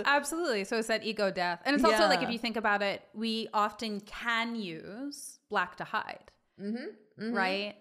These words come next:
Speaker 1: So if that's just, you know, not wanting to draw attention to ourselves, you know, so that's, like,
Speaker 2: Yeah.
Speaker 1: that shadow piece as well.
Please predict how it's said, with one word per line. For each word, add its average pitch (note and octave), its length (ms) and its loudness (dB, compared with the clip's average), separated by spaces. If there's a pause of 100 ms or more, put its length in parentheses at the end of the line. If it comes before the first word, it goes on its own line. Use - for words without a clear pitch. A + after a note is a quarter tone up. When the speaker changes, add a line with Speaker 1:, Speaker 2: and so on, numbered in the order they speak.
Speaker 1:
So G3+ 280 0
if F#3+ 140 0
that's F#3+ 480 0
just, - 520 -4
you G3 120 -8
know, F#3 420 -6
not F#3 340 -2
wanting F3+ 380 -6
to F#3+ 100 -12
draw F3+ 260 2
attention C#4+ 600 -2
to C4 200 -4
ourselves, A#3+ 1040 2
you G#3 100 -8
know, F#3+ 120 -6
so F#3 120 -10
that's, F#3 120 2
like, F3 100 2
Speaker 2:
Yeah. F#3+ 140 4
Speaker 1:
that F3+ 180 2
shadow F3 460 0
piece - 600 -10 (360)
as E3+ 180 -8
well. E3+ 480 0